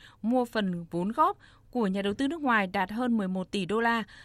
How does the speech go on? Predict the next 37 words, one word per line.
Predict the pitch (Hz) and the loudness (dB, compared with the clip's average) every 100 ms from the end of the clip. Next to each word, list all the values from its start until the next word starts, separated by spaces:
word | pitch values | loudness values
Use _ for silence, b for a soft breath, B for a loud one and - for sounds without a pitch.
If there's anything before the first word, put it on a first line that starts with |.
| B | B
tăng | - 285 | 0 0
hai | 285 | 0
phần | 285 202 | -2 -4
trăm | 220 240 240 | 0 0 0
so | - 233 | 0 0
với | 214 | 0
cùng | 226 240 | -2 -2
kỳ | 202 202 | -2 -2
năm | 190 233 | -2 -2
hai | 240 233 | 0 0
nghìn | 180 | 0
không | 220 226 | -4 -6
trăm | 233 | -4
hai | 226 | -2
mươi | 220 | 2
ba. | 226 214 b b b b b | 2 2 b b b b b
Vốn | 220 262 | 0 0
thực | 320 | 2
hiện | 254 233 | 0 0
của | 214 | -2
dự | 202 | -2
án | - 208 254 | 0 0 0
đầu | 254 | -2
tư | 285 277 | -2 -4
nước | 339 | -2
ngoài | 277 214 185 - | 0 0 0 -4
ước | 320 - | -10 -4
đạt | 214 - | -4 -4
khoảng | - 214 160 | -4 -4 -4
tám | - 180 226 | -2 -2 -2
phẩy | 320 190 | -4 -4
hai | 196 240 | -4 -4
mươi | 240 | 0
lăm | 233 233 | 0 -2
tỷ | 220 170 | -4 -4
đô | 202 | 0
la, | 226 226 | 2 2